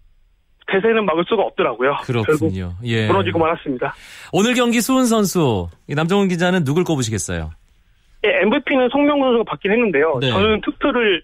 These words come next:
Speaker 1: 이민규 선수한테 했거든요.
Speaker 2: 이민규 선수에게요.
Speaker 1: 예, 세터로서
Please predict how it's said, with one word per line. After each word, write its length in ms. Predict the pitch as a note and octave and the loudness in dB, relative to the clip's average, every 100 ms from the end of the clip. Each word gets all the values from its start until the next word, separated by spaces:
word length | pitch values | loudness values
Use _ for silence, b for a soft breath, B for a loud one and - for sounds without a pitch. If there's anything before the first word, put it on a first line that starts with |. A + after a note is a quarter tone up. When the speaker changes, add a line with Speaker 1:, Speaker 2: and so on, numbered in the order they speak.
| _ | _
Speaker 1:
이민규 300 | G3 B3+ C#4 | -2 0 2
선수한테 320 | A3+ G3+ F3 E3 | 2 0 0 -2
했거든요. 480 | D#3 B2+ C3 D3 C3 | -2 -2 0 0 2
Speaker 2:
이민규 300 | F3 E3+ C#3 | 2 2 0
선수에게요. 640 | A#2 G2+ F#2+ D#2+ E2 D#2 | -2 -4 -6 -6 -6 -2
Speaker 1:
예, 320 | D#4+ D#3+ C#3+ C#3 | 2 2 2 0
세터로서 1040 | B3 C#4 C4 B3 A#3+ G#3 - F#3+ G3 F3 | -2 0 2 2 2 0 -2 0 0 -2